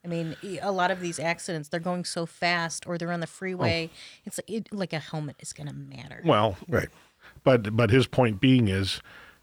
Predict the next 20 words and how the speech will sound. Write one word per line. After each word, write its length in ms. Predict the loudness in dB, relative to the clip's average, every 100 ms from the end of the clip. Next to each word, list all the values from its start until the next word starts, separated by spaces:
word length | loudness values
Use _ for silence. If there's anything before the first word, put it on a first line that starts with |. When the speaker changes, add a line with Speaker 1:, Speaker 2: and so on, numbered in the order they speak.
| _
Speaker 2:
the 80 | -10
fact 340 | 2 4 6
that 100 | 4
there 80 | 6
was 180 | 6 8
an 80 | 6
accident 480 | 4 4 0 0 0
had 140 | 0
nothing 300 | 0 0 0
to 60 | 0
do 120 | -2
with 100 | -4
the 60 |
guy 160 | -4 -4
wearing 320 | -4 -6 -6
a 40 | -6
helmet 280 | -6 -6
or 60 | -8
not. 80 | -4
Speaker 1:
Right. 220 | -4 -4